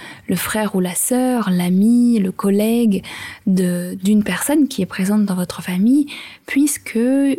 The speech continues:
dans ces différentes incarnations, généralement, nous choisissons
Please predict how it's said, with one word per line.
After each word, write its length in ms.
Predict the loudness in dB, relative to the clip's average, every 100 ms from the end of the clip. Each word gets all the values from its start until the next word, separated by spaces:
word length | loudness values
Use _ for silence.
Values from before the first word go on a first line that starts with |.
| -4 -2
dans 500 | 0 0 2 0 0
ces 480 | -4 -4 -2 0 0
différentes 560 | -2 -2 -2 0 2 0
incarnations, 760 | -2 -4 -4 -4 -4 0 2
généralement, 640 | 4 2 0 0 0 2
nous 160 | 2 2
choisissons 600 | -2 -2 0 -2 -2